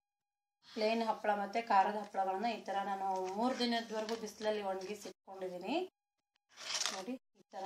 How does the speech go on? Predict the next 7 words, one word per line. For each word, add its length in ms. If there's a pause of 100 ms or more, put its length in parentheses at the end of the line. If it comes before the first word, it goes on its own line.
(100)
ಆಗಿದೆ. 380 (1040)
ಖಾರದ 300
ಹಪ್ಪಳನೂ 440
ಇದೆ 240
ಮತ್ತು 460
ಬಿಳಿ 240
ಹಪ್ಪಳನೂ, 480